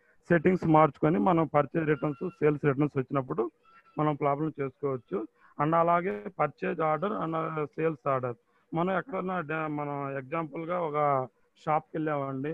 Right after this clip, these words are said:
మనం ఇంట్లో సరుకులు తీసుకోవడానికి వెళ్తున్నాము, డైలీ మనం ఒకటే షాప్‌కి వెళ్తున్నాము, మనం డిఫరెంట్ డిఫరెంట్ వర్క్‌లో ఉన్నాం, మనం వెళ్ళడానికి వేరే పనిలో ఉండి మనం వెళ్ళడానికి లేట్ అయ్యింది.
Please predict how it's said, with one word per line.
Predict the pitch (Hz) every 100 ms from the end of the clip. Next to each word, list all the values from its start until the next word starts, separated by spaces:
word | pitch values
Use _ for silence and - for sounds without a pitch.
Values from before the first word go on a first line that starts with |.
| 269
మనం | 254 147
ఇంట్లో | 131 156 -
సరుకులు | 131 135 147
తీసుకోవడానికి | 143 - 135 139 143 139
వెళ్తున్నాము, | 127 139 127 127 165 - - _ 147
డైలీ | 170 190 214
మనం | 202 170
ఒకటే | 156 156 175
షాప్‌కి | 165 151 -
వెళ్తున్నాము, | 143 135 139 135 147
మనం | 160 160
డిఫరెంట్ | 156 170 165 151
డిఫరెంట్ | 143 160 285
వర్క్‌లో | 196 - 151 139
ఉన్నాం, | 131 131 - - - 180
మనం | 180 185
వెళ్ళడానికి | 185 190 180 170 196 175
వేరే | 170 170 175 -
పనిలో | 165 175 165
ఉండి | 170 175
మనం | 160 143
వెళ్ళడానికి | 147 147 147 160 139
లేట్ | 143 139 143
అయ్యింది. | 131 127 131